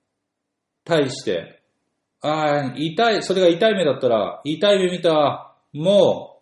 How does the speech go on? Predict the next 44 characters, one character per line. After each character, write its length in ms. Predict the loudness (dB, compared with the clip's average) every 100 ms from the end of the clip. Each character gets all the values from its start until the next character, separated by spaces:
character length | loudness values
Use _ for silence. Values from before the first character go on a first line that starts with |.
| -8
う 40 |
二 140 | -4
度 160 | 0 0
と 120 | 2
や 160 | 2 2
め 100 | 2
よ 380 | 2 0 -4 -4
う、 20 |
こ 100 | -2
れ 100 | 0
か 80 | 2
ら 160 | 2
逃 180 | 2 -2
げ 140 | -2 2
よ 220 | 2 0
う 20 |
っ 40 | -4
て 60 |
考 240 | -6 -4 -2
え 60 |
る 100 | -2
人 140 | -2 -4
間 160 | -6
と、 380 | -6 -6 -8 _ _ _ _ _ _ _ _ _ _ _ _ _ _ _ _ _ -8
あ、 240 | -4 -4 -6 -18 -20 -20
こ 300 | -10 -2 0
う 60 | 0
い 20 |
う 40 | 0
こ 80 |
と 100 | 0
す 100 | 2
る 120 | 2 4
と 420 | 4 6 4 2
痛 240 | -6 -2
い 60 | -2
目 80 | 0
見 100 | 0
る 80 | 2
ん 40 |
だ、 260 | 2 0 0
じ 100 | 0
ゃ 60 |
あ 60 | 0